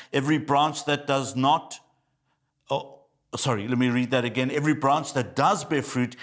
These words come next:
he prunes." And the word prunes is word, uh, kathero, which means,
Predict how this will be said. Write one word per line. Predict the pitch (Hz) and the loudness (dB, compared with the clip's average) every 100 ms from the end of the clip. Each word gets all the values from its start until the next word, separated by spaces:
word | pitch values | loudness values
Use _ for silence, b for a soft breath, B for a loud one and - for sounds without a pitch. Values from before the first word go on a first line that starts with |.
| B | B
he | - 170 | -2 -2
prunes." | 165 - 226 208 101 - B B | 0 0 0 0 -2 -6 B B
And | 131 | 0
the | |
word | 135 185 185 | 2 2 0
prunes | - 190 233 147 143 - B - | -4 0 4 4 2 -4 B -6
is | 131 127 | -2 2
word, | 160 170 127 B B | 2 0 -4 B B
uh, | - 131 135 131 | 0 0 0 -2
kathero, | 143 143 - 185 165 90 - - B B B | -4 -2 0 2 2 0 -4 -18 B B B
which | 120 131 123 | -2 -2 -2
means, | 139 180 190 170 - | 2 4 4 0 -4